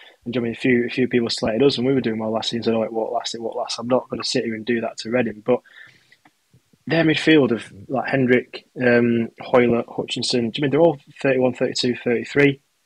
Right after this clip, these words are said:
Yeah, good careers, but they're knocking it around, in and out, giving goals.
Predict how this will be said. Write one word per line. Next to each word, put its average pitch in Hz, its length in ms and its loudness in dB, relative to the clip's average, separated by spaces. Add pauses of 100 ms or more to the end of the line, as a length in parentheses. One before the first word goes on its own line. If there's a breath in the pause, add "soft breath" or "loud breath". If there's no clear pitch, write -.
Yeah, 170 240 4 (240)
good 143 200 0
careers, 135 440 0 (420 soft breath)
but 151 180 0
they're 139 120 0
knocking 151 320 -2
it 143 40 -2
around, 135 360 2
in 151 140 0
and 139 120 0
out, 131 260 0
giving 139 280 -2
goals. 123 500 -2